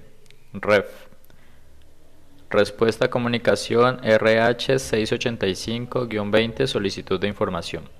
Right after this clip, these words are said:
Saludo o vocativo, línea opcional de cortesía que inicia la comunicación. Debe colocarse a dos renglones de la referencia o a tres del destinatario. Ejemplo,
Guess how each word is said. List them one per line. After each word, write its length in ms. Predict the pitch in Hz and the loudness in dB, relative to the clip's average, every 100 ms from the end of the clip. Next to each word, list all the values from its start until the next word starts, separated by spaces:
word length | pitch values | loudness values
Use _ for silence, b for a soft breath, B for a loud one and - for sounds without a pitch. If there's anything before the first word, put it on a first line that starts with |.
| - b b b | -20 b b b
Saludo 600 | - 107 101 113 131 127 | 2 4 6 8 8 8
o 60 | |
vocativo, 580 | 110 101 101 101 78 - - - 131 | 8 4 0 -2 -4 -4 -12 -16 -4
línea 340 | 104 107 113 | 0 2 0
opcional 480 | 113 - 110 101 98 | 0 -2 0 0 0
de 100 | 110 | 0
cortesía 760 | 120 - 98 95 - 110 127 | 0 0 -2 -2 -2 0 0
que 100 | - | -2
inicia 340 | 101 92 95 101 | -4 -4 -2 -2
la 100 | 104 | -2
comunicación. 720 | 107 101 95 87 - 85 - - b b b b - | -4 -6 -4 -4 -4 -8 -10 -18 b b b b -8
Debe 300 | 98 101 110 | 4 4 4
colocarse 760 | - 110 101 107 104 110 127 123 | 2 2 2 2 2 2 -4 -2
a 100 | 104 | 2
dos 280 | 95 101 104 | 4 2 2
renglones 600 | 110 107 110 110 113 117 | -2 0 -2 0 -4 -2
de 140 | 110 | -2
la 280 | 98 95 90 - | 0 -2 -4 -4
referencia 960 | 101 95 92 95 110 117 131 131 - | -4 -2 0 2 0 -2 -2 -2 -4
o 140 | 101 95 | 2 2
a 100 | - | 2
tres 400 | 92 95 95 - | 0 0 -2 -6
del 160 | 107 | -4
destinatario. 800 | 104 104 107 85 - 95 85 80 - | -4 -6 -6 -6 -2 -2 0 -4 -8
Ejemplo, 520 | 95 107 98 - - | -6 -4 -4 -8 -16